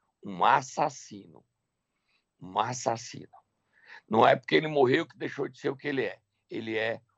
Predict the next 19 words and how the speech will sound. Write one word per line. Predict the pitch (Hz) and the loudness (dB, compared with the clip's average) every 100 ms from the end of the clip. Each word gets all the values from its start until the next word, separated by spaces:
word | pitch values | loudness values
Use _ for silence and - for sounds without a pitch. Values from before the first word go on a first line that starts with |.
| _ | _
um | - 107 | -6 -4
assassino. | 107 - 76 - - - _ _ - - | -4 -8 -14 -14 -18 -18 _ _ -20 -6
Ele | 185 113 | 0 0
forjou | - - 208 160 135 202 214 | 4 8 10 8 6 8 6
o | |
duplo | 180 175 165 160 | 4 0 -2 -8
suicídio, | 127 147 135 - 170 170 - - _ - _ | -12 -10 -12 -12 -10 -10 -12 -20 _ -20 _
quando, | 143 143 139 | 0 2 2
na | 143 | 2
verdade, | 143 147 131 127 127 120 - _ _ _ _ | 2 2 2 2 2 0 -10 _ _ _ _
ele | - 95 | -14 -12
matou | 101 117 156 - - 139 143 - _ _ | -2 4 4 4 2 4 4 -2 _ _
e | 127 | -2
depois | 135 139 - 131 131 120 - _ _ _ _ _ _ _ - 160 | 2 2 4 4 4 0 -14 _ _ _ _ _ _ _ -20 -18
ficou | - 139 131 196 240 240 220 _ - | -6 -4 4 8 8 8 4 _ 2
dentro | 147 175 165 | 4 4 -2
de | 147 147 | -12 -4
casa | - 147 139 143 | 2 2 2 -6
desesperado | 127 139 135 - 165 139 139 139 | -14 -14 -6 2 4 4 2 0